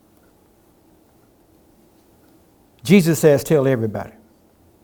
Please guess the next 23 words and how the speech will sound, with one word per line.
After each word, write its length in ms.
the 120
good 280
news 380
of 160
the 120
gospel." 480
And 120
I 120
tell 220
you 140
what, 320
people 240
need 180
to 100
hear 160
some 280
good 200
news 320
now. 280
Well, 260
moving 280
right 180
along, 680